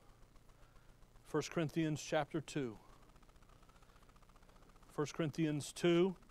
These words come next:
verse sixteen. "For who hath m-, known the mind of the Lord,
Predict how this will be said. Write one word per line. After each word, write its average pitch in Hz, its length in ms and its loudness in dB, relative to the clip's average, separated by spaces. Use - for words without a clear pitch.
verse 151 200 4
sixteen. 147 680 0
"For 185 180 10
who 220 200 12
hath 202 240 12
m-, 185 160 4
known 233 520 12
the 208 40 12
mind 214 420 12
of 214 80 8
the 208 80 12
Lord, 160 520 10